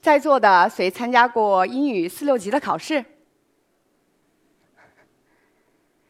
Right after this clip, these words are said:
我看到很多朋友有驾照跟英语四六级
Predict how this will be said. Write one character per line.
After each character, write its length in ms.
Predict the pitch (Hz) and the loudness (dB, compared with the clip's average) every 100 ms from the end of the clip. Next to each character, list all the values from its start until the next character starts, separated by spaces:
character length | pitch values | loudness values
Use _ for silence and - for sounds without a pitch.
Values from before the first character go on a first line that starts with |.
| _ _ _ _ - | _ _ _ _ -8
我 100 | 214 | -2
看 160 | 302 | 2
到 100 | 277 | 2
很 160 | 240 190 | 2 0
多 120 | 208 | -2
朋 200 | 226 202 | -2 -2
友 80 | 208 | 0
有 160 | 180 160 | -2 0
驾 200 | 226 190 | 0 2
照 260 | 208 175 | 2 2
跟 420 | 175 202 208 214 202 _ | 0 -2 -2 -8 -12 _
英 140 | 233 233 | -8 -6
语 80 | |
四 160 | 170 220 | -6 -6
六 140 | 202 | -6
级 340 | 160 160 165 | -6 -6 -8